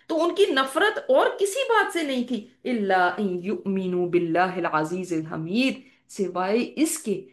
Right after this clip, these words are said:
कि ये लोग अल्लाह पर जो अजीज है और हमीद है, उसके ऊपर ईमान रखने वाले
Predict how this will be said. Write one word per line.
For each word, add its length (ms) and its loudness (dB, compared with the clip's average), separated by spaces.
कि 80 -4
ये 340 0
लोग 340 0
अल्लाह 380 2
पर 300 -12
जो 100 2
अजीज 720 6
है 380 0
और 140 -2
हमीद 520 -2
है, 220 -4
उसके 640 2
ऊपर 560 0
ईमान 480 -2
रखने 380 -6
वाले 380 -10